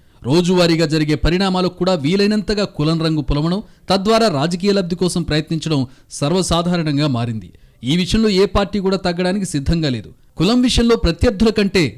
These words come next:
రెండాకులు ఎక్కువే చదివామంటున్నాయి. ఏపీలో కుల రక్కసి జూలు విదిలిస్తోంది.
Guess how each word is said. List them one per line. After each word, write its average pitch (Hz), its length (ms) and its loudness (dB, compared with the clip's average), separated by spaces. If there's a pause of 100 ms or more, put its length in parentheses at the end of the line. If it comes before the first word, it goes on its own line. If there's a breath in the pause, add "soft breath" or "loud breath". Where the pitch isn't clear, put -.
రెండాకులు 170 480 0 (120)
ఎక్కువే 226 280 0
చదివామంటున్నాయి. 151 840 -2 (880)
ఏపీలో 190 420 2
కుల 180 220 0
రక్కసి 202 380 0
జూలు 160 320 2
విదిలిస్తోంది. 165 680 -2